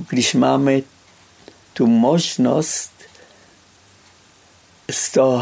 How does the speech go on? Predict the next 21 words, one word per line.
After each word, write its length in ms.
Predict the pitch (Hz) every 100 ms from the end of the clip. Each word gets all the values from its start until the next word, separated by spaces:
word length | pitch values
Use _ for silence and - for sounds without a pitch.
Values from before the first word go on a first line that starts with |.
| 131
hroz-, 320 | 151 160 139
z 240 | - -
té 100 | -
hrůzy 720 | 135 120 156 196 214 165 165
něco 420 | 135 139 135 -
dobrého 720 | 131 123 117 135 120 113 117
udělat. 580 | - 110 - 107 87 - - - - - - - -
To 140 | 117
znamená, 880 | 110 131 147 170 160 151 117 110 104 - - - _ _
když 160 | - 107
někdo 380 | 123 147 165 135
zažije 760 | 117 127 139 - 123 117 113 - - - 117
něco 300 | 131 139 -
tak 400 | 135 170 - -
hroznýho, 880 | 131 160 180 - 127 120 104 - 113 - - - - - _ -
že 180 | 120
je 260 | 131 127 - -
otřesen 920 | 180 180 - - 156 - 151 147 143
až 180 | 127 120
do 140 | 131
kořenů 800 | 120 - 135 - 135 135 127 123